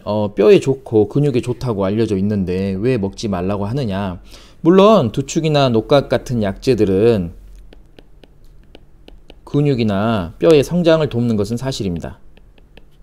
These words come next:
하지만, 하지만 두충이나 녹각이 굉장히 체온을 많이 올립니다.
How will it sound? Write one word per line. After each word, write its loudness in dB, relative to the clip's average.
하지만, 0
하지만 -2
두충이나 0
녹각이 2
굉장히 0
체온을 0
많이 0
올립니다. 0